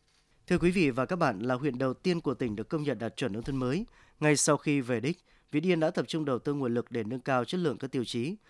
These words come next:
Trong đó, tiêu chí phát triển sản xuất, nâng cao thu nhập người dân nông thôn đã được huyện quan tâm thực hiện, với mục tiêu không chỉ ứng dụng công nghệ cao vào sản xuất mà còn gắn với công nghệ số hóa để nâng cao hiệu suất lao động, hình thành vùng sản xuất hàng hóa tập trung quy mô lớn.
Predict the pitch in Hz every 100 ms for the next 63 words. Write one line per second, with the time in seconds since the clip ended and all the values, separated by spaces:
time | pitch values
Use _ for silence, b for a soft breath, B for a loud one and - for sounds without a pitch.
0 | b b 175 156 143 175 143 135 143 202
1 | 143 110 131 98 - 196 - 147 135 131
2 | 143 127 117 _ - 127 120 110 104 139
3 | 139 139 123 156 123 b b 139 160 170
4 | 135 107 - 131 131 113 123 127 107 -
5 | b b b 156 202 156 156 147 151 139
6 | 110 147 160 117 143 123 101 - 135 117
7 | 113 101 - 202 - b b - 131 123
8 | 120 123 127 151 165 147 139 104 - 135
9 | 135 120 143 196 123 107 123 127 117 113
10 | - 180 131 123 110 b b b - 147
11 | 147 131 131 120 127 107 180 127 107 120
12 | - - - 127 135 120 117 110 117